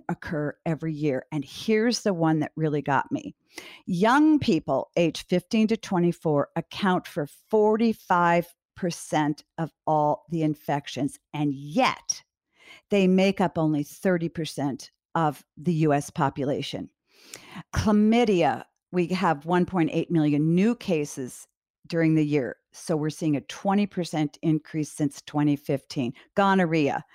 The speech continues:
I know this is hard to hear about, but you need to. Six hundred and sixteen thousand new cases in twenty nineteen. There's a fifty, five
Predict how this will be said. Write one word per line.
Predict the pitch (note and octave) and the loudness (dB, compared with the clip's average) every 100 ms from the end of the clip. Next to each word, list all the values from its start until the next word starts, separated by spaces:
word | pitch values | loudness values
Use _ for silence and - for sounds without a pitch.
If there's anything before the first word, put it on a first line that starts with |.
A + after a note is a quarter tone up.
| - - | -20 -4
I | D#3+ | 2
know | E3+ G#3+ | 2 2
this | A#3+ - | 0 -2
is | - | -2
hard | G3 F3 | 0 0
to | F3 | 0
hear | F3 D#3 | 2 0
about, | C#3+ B2+ - | 0 -2 -4
but | D3+ | -8
you | E3 | 0
need | D#3+ D3+ D3 | 2 2 0
to. | D3+ F#2+ - - - - - | -6 -10 -12 -20 -20 -20 -20
Six | - C#4 C#4 | -2 -2 0
hundred | C4 A3+ G3+ | 0 2 0
and | |
sixteen | E3 G#3 - - F#3+ F3 | -2 -6 -8 -2 0 2
thousand | - D#3 D#3 D#3 - | 2 2 2 -2 -4
new | F3 E3+ G3 C#4 D#4+ | 0 2 4 4 2
cases | C#4+ A#3+ F#3+ - E3 | 2 2 2 -2 -4
in | D#3+ | -4
twenty | - - E3 E3 | -2 -2 2 2
nineteen. | D#3 D3+ - - D#3 D3+ | 2 0 -2 -2 0 0
There's | D#3+ D3 - | -2 -4 -6
a | C3 _ _ | -12 _ _
fifty, | G#3+ A3+ A3+ - A3+ A3+ A3+ _ | 0 2 0 -2 2 2 0 _
five | _ - F3+ G3+ | _ 0 4 4